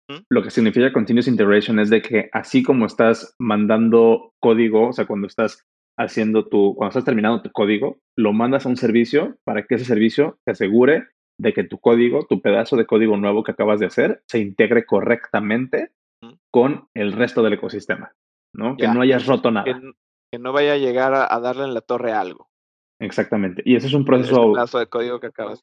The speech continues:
Speaker 2: Exactamente. Y ese es un proceso de, ese es un proceso automático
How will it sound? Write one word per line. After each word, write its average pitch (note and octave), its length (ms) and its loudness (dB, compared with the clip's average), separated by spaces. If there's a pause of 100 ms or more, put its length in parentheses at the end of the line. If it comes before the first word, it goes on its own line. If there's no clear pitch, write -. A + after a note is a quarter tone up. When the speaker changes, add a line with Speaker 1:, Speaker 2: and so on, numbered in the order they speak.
Speaker 2:
Exactamente. G#2 640 -4
Y A2+ 80 2
ese A2 140 0
es A#2+ 60 -6
un A#2+ 100 2
proceso A#2 360 2
de, A2+ 340 6
ese A2 180 -6
es A2 40 -8
un A2+ 80 -8
proceso A2 280 -2
automático G#2 580 -6